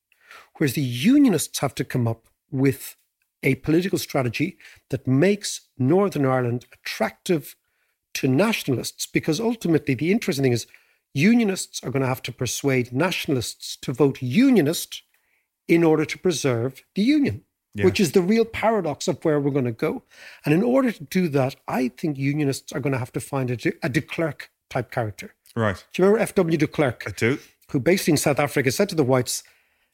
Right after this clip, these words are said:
Speaker 1: "It's only going one way. Let's make a deal now with this Mandela dude because he's gonna be much more plausible and we're, our position is much stronger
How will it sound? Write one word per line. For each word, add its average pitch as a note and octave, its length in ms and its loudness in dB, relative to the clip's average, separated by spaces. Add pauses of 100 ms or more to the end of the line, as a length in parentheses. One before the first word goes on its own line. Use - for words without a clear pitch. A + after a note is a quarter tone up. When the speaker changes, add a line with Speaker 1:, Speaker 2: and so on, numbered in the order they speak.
(100)
Speaker 1:
"It's - 140 -2
only B3 180 6
going C#3+ 340 4
one A2 160 0
way. G2 300 -8 (800)
Let's F#3+ 440 4
make A3 180 0
a G#3+ 60 -2
deal D#3+ 260 2
now C3+ 180 2
with A#2+ 140 -2
this - 180 0
Mandela D3 520 2
dude C3 320 0 (180)
because E3 320 0
he's A3+ 220 0
gonna G#3+ 180 0
be F#3+ 140 0
much A3 500 -2
more G#3 200 0
plausible F#3 960 0
and D3+ 260 2
we're, F#3+ 140 4
our F3 160 2
position D#3+ 300 -4
is C3 80 -4
much E3+ 180 -2
stronger D#3+ 280 0